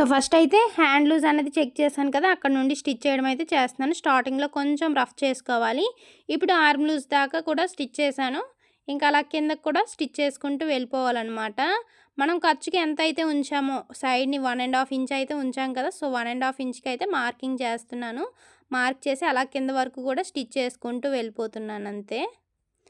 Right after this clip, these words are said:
So, ఇప్పుడు ఇక్కడ నేను డబుల్ స్టిచ్ అయితే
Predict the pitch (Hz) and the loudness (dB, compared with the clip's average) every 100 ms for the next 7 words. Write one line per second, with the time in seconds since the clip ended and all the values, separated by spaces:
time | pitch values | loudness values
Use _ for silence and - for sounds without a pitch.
0 | _ _ _ _ - 320 294 311 302 311 | _ _ _ _ 0 0 0 -2 -2 0
1 | 302 294 370 480 302 254 269 277 - 269 | 0 0 0 2 2 2 0 -4 -4 -2
2 | 302 269 277 | 0 0 0